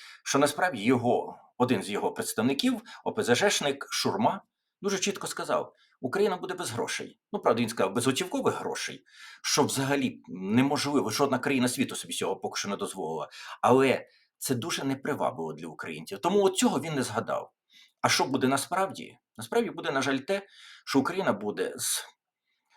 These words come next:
нечесними виборами, з миром без перемоги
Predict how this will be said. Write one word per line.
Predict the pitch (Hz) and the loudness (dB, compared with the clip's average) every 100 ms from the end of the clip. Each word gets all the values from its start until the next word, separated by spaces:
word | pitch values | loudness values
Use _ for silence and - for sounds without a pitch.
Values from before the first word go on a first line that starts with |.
| _ - | _ 2
нечесними | 139 175 202 - 95 | 4 6 4 2 -4
виборами, | 85 85 - 82 78 78 _ _ _ - - - | -4 -6 -6 -6 -8 -12 _ _ _ -20 -14 -2
з | 117 113 175 170 - - | 0 4 2 0 -8 2
миром | 120 156 214 170 98 | 4 8 8 8 4
без | 110 151 | 4 4
перемоги | - 151 147 127 95 82 113 147 | 2 2 4 2 0 -4 -6 -8